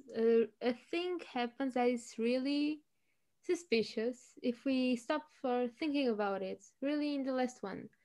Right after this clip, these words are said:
when Stan sees the, Dipper shows the diaries, the journals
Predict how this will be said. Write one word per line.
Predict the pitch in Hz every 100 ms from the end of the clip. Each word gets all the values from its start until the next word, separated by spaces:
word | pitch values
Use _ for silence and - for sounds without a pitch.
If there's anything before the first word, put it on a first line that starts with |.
| _ _ _ _ _ -
when | 208 208
Stan | - - 285 247 208 202
sees | - 247 226 -
the, | 220 214 208 208 202 202
Dipper | 254 285
shows | 262 269 247 233
the | 226
diaries, | 240 240 220 208 208 - -
the |
journals | 214 254 247 208 214 -